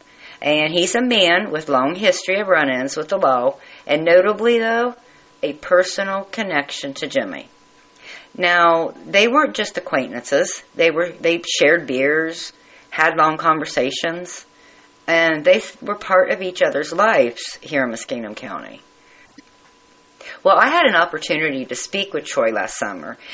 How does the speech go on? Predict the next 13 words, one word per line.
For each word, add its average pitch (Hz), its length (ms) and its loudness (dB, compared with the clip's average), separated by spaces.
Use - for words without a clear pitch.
and 180 280 4
he 208 200 -2
revealed 185 520 2
some 139 200 -2
critical 180 600 2
aspects 156 540 0
of 127 80 2
his 151 220 -2
life 110 340 2
that 160 160 4
shed 160 360 2
new 196 220 0
light 120 460 0